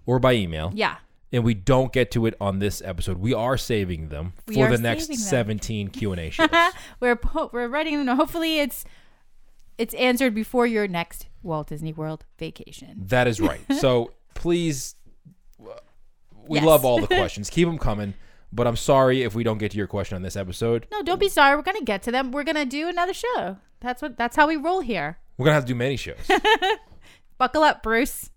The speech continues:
Speaker 2: Here we go.
Speaker 1: Are you reading the questions or am I?
Speaker 2: I think I should read them.
Speaker 1: I think you should read them too.
Speaker 2: <laughs> Okay. And then that way, I don't
Speaker 1: You
Speaker 2: know.
Speaker 1: read them, you answer them, I'll just sit here.
Speaker 2: Just hang out.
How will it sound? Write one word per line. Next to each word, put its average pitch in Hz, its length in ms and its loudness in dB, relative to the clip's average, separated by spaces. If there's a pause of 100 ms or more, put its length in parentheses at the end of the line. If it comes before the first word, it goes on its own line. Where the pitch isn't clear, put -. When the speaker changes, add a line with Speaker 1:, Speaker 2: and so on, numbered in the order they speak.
Speaker 2:
Here 262 120 -4
we 277 60 0
go. 254 160 4 (380)
Speaker 1:
Are 131 100 6
you 143 240 2
reading 196 220 2
the 190 80 0
questions 185 440 2
or 120 200 2
am 92 120 0
I? 69 240 -8
Speaker 2:
I 262 120 -4
think 370 160 -10
I 311 60 -4
should 294 200 -12
read 220 360 -8
them. 311 220 -4 (140)
Speaker 1:
I 139 140 6
think 170 180 0
you 151 100 0
should 113 200 -4
read 113 120 -4
them - 120 -6
too. - 240 0
Speaker 2:
<laughs> 427 40 2
Okay. 269 800 2 (440)
And 226 160 -4
then 247 120 0
that 226 200 0
way, 220 580 -2 (1400)
I 180 80 -12
don't 165 100 0
Speaker 1:
You 208 80 6
Speaker 2:
know. 214 40 2
Speaker 1:
read 190 200 6
them, 170 260 6
you 165 260 6
answer 151 240 4
them, 143 220 2 (160)
I'll 139 480 2 (120)
just - 200 -6
sit 98 180 -4
here. - 180 -12
Speaker 2:
Just 247 180 -8
hang 262 240 -2
out. 156 220 -10